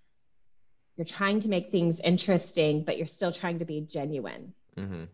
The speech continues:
Speaker 1: you know, and it's a fine line to toe, but I think you do it quite well.
Speaker 2: Thank you. Yeah, I,
Speaker 1: <laughs>
Speaker 2: it definitely a thousand percent is, 'cause there's, like, there's kind of two routes to it. And what I don't wanna do is, like, disintegrate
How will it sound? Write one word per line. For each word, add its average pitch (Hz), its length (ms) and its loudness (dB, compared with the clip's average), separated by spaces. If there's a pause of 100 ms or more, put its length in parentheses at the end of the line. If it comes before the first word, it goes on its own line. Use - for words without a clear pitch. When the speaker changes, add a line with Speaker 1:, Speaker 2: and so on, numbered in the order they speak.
Speaker 1:
you 156 60 -6
know, 151 300 -4 (100)
and 156 340 -4 (400)
it's 170 140 -8
a 180 60 -4
fine 185 340 -4
line 160 200 -6
to 160 100 -12
toe, 156 240 -4
but 147 140 -10
I 147 100 -6
think 151 220 -12
you 156 80 -10
do 151 160 -12
it 123 80 -14 (100)
quite 143 220 -14
well. 139 240 -18 (460)
Speaker 2:
Thank 101 260 0
you. 76 160 -4 (140)
Yeah, 87 320 4
I, 90 160 6 (180)
Speaker 1:
<laughs> - 160 -20
Speaker 2:
it 95 200 0
definitely 90 520 0
a 90 60 0
thousand 85 360 -4
percent 78 420 -10 (460)
is, 80 260 -4
'cause 92 220 -6
there's, 98 260 0
like, 85 400 2 (380)
there's - 160 -2
kind 110 200 2
of 101 180 0
two 95 640 -2
routes 85 380 0
to 104 140 -2
it. - 240 0
And 90 220 -2
what 98 160 4
I 107 80 8
don't 92 280 0
wanna 98 160 0
do 95 180 -2
is, 90 100 -2
like, 78 220 -2
disintegrate 90 920 -2